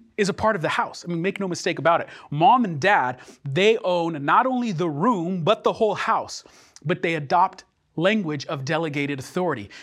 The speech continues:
They tell the child, "Make sure your room is clean." Now, at a certain point, a child becomes a teenager, right?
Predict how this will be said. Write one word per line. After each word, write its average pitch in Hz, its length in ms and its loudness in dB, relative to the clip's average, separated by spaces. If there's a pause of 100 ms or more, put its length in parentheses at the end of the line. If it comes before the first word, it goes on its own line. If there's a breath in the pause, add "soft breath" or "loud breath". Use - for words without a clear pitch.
They 143 100 -4
tell 160 220 0
the 156 80 -4
child, 135 340 0
"Make 165 300 -2
sure 180 280 -2
your 165 240 -4
room 151 300 -4
is 139 100 -6
clean." 127 380 -4 (1000)
Now, 110 160 -4 (300 loud breath)
at 113 80 -6
a 117 60 -6
certain 285 220 4
point, 170 320 -2 (520 loud breath)
a 143 160 4
child 175 300 4
becomes 165 320 -6
a - 20 -10
teenager, 135 460 -2
right? 131 340 0